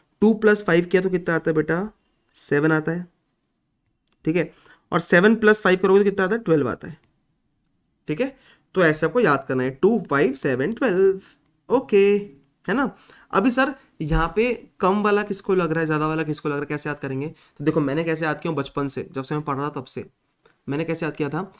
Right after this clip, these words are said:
कि देखो फॉरेन कंपनी को टैक्स रेट कितना है? फ़ोर्टी परसेंट,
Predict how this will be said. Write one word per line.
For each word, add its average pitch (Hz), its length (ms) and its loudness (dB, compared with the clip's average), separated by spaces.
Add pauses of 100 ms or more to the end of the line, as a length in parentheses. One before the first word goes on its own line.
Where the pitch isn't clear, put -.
(140)
कि 185 60 -4
देखो 180 220 4 (280)
फॉरेन 202 420 -2
कंपनी 185 340 -4
को 214 80 -4
टैक्स 185 280 -8
रेट 185 120 -4
कितना 175 240 -8
है? 160 140 -10 (280)
फ़ोर्टी 151 240 -6
परसेंट, 147 400 -10